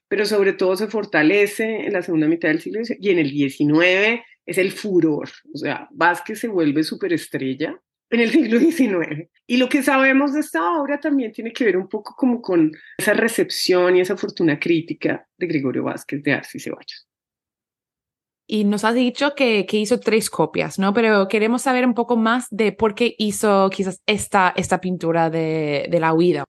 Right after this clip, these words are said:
Speaker 1: Bueno, no sabemos. Esta no tenemos ni idea.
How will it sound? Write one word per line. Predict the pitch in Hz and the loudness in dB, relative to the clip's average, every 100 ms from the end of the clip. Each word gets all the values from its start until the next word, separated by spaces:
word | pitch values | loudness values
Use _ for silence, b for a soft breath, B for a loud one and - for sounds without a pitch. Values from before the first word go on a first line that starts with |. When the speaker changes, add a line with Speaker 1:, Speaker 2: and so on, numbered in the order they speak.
| _ _ _ - | _ _ _ -10
Speaker 1:
Bueno, | 190 175 147 135 - _ _ _ _ | 0 2 2 -2 -10 _ _ _ _
no | 185 180 170 | 0 2 2
sabemos. | 170 175 135 104 - - - _ _ | 2 2 0 -4 -16 -20 -20 _ _
Esta | - 240 - 302 339 - | -2 0 0 0 0 -4
no | 208 208 | -8 -2
tenemos | 262 269 302 | 0 4 4
ni | 285 247 202 | 4 2 2
idea. | 180 190 175 185 | 2 2 2 0